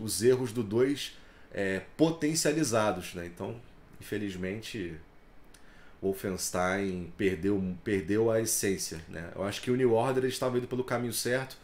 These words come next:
Old Blood também tava indo pelo caminho certo. Aí o Wolfenstein dois já meio que me balançou, Young Blood já acho que é o, o último prego no caixão. Eu espero que não, mas tem que voltar na, na, na, na essência do New Order e do Old Blood.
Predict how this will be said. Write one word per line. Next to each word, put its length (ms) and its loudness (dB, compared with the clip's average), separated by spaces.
Old 260 4
Blood 380 4
também 260 -2
tava 260 0
indo 80 -4
pelo 160 -2
caminho 260 -4
certo. 380 -4
Aí 80 0
o 60 0
Wolfenstein 500 2
dois 320 2
já 240 0
meio 180 0
que 140 -8
me 100 0
balançou, 720 2
Young 280 -2
Blood 360 2
já 280 4
acho 180 -4
que 80 0
é 20 4
o, 40 2
o 500 -4
último 340 -4
prego 360 0
no 100 -2
caixão. 580 -4
Eu 80 -4
espero 340 2
que 100 -4
não, 240 2
mas 260 -8
tem 100 -8
que 80 -12
voltar 360 0
na, 120 2
na, 260 -2
na, 320 0
na 180 -2
essência 540 0
do 80 0
New 220 2
Order 320 4
e 40 2
do 140 0
Old 160 0
Blood. 400 -4